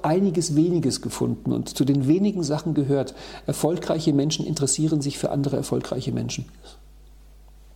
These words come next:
Die haben Vorbilder. Wir leben in einer Welt im Augenblick ohne Vorbilder.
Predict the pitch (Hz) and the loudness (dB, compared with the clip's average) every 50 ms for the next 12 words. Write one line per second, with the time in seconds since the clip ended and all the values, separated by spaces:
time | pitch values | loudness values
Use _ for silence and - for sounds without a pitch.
0 | - - - - - - - - - - - - - - - - 123 123 131 131 | -20 -20 -20 -20 -20 -20 -20 -20 -20 -20 -20 -20 -20 -20 -6 0 0 2 2 2
1 | - 185 196 196 147 - 147 131 - - - - - - - - - - - - | 2 2 2 2 0 0 -2 -4 -6 -12 -20 -20 -20 -20 -20 -20 -20 -20 -20 -20
2 | - - - - - - - - - - - - - - - - - - - 139 | -20 -20 -20 -20 -20 -20 -20 -20 -20 -20 -20 -20 -20 -20 -20 -20 -4 0 4 4
3 | 143 143 139 135 143 156 175 175 208 214 - - 165 151 - - 147 147 139 139 | 4 4 4 4 4 4 4 4 4 2 2 2 0 0 0 0 0 2 2 2
4 | 139 139 - - - - - 123 - 127 127 139 170 202 202 - - 151 143 - | 2 0 -2 -4 -8 -14 -12 -2 0 2 2 2 2 0 0 -2 -4 -4 -2 0
5 | 123 143 151 156 170 156 156 160 - - 143 143 151 160 160 156 - - 180 180 | 0 0 0 0 0 0 0 -2 0 0 2 2 4 2 2 0 0 0 0 0
6 | 143 117 107 104 107 107 | 0 -2 -2 -2 -4 -6